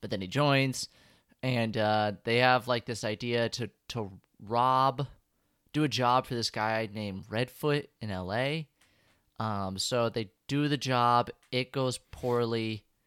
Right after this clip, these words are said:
Oh, this is after they hit the New York taxi service, which th-, they just do a couple <laughs> jobs for money, and then they do one job that goes wrong, and so they find out that they think they were set up.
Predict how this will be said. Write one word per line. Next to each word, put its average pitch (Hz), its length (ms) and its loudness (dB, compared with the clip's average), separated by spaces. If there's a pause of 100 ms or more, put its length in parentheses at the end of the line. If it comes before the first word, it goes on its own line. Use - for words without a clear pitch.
(720)
Oh, 139 100 4
this 143 160 0
is 151 100 0
after 143 260 6
they 139 120 2
hit 131 200 -2
the 127 60 -4
New 120 120 -4
York 117 220 0
taxi 117 460 -4
service, 98 680 -4
which 123 160 -8 (540)
th-, 190 200 -8
they 208 160 6
just 330 260 2
do 226 100 6
a 196 60 4
couple 170 280 2
<laughs> 135 160 -2
jobs 123 360 6
for 135 160 -4
money, 110 460 -4 (360)
and 120 480 2 (1300)
then 170 220 0
they 180 100 4
do 160 140 2
one 147 180 0
job 131 300 2
that 104 160 -8
goes 131 320 0
wrong, 117 480 2 (440)
and 107 300 0
so 117 440 0
they 131 260 2
find 143 320 -2
out 131 160 0
that - 160 -8 (300)
they 123 120 -4
think 135 240 -6
they 135 100 -2
were 110 100 -4
set 135 340 -2
up. 135 280 0